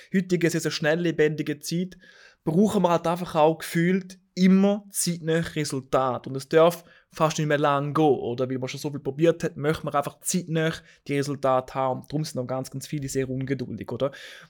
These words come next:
Das ist aber mitunter einer von der, von den wichtigsten Punkten, oder die Geduld mitzubringen. Also, Geduld ist eine Tugend, ein sehr, sehr klarer Spruch, wo jeder von uns schon mal gehört hat, aber halt dann wirklich viele Leute wirklich möchten hören. Das heisst,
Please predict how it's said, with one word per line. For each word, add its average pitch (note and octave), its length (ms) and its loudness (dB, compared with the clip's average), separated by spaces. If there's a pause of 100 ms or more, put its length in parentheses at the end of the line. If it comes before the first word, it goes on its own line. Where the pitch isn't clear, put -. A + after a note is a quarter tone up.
(120)
Das D#3+ 180 2
ist A3 280 -2
aber C4 380 0
mitunter F#3+ 680 -2
einer F3+ 280 4
von E3 200 -2
der, D3 260 2 (680)
von D#3 120 -2
den C#3 160 -2
wichtigsten E3+ 540 -2
Punkten, D3+ 320 0
oder B2 140 -2
die B2 100 -2
Geduld D3+ 460 0
mitzubringen. C#3+ 400 0
Also, B2 280 -4 (300)
Geduld D3 300 0
ist D3+ 120 -2
eine C#3 200 0
Tugend, F3 320 0
ein C#3 100 -2
sehr, D3+ 100 0
sehr D3 160 2
klarer D#3 400 2
Spruch, D#3+ 360 -2
wo D3 180 0 (300)
jeder F3 200 2
von F3 100 -4
uns F3 100 -2
schon E3 100 0
mal D#3 140 -2
gehört D#3+ 240 2
hat, E3 80 2
aber D#3+ 60 -8
halt C3 120 0
dann C#3 140 -4
wirklich D3+ 320 -4 (260)
viele D3+ 220 -2
Leute C3 140 -2
wirklich C3+ 200 -6
möchten B2+ 420 -6
hören. - 280 -8
Das - 160 -12
heisst, D3 260 2